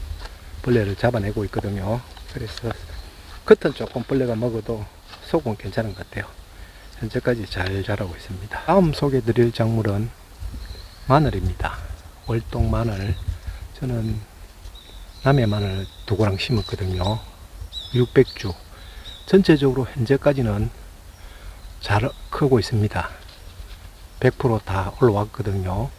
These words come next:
그리고 중간중간에 구멍에 한파 피해를 막기 위해서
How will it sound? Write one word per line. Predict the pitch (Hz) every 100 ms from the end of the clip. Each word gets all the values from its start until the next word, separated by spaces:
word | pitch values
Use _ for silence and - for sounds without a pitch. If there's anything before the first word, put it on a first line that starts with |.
| - - - - -
그리고 | - 123 120 123 131 123 -
중간중간에 | - 104 117 120 135 143 123 98 101 - - - - - - - - -
구멍에 | - 120 123 131 131 117 101 - - - - - - - - - - - -
한파 | 117 110 131
피해를 | - 117 110 107
막기 | 117 - 104
위해서 | 98 - 104 101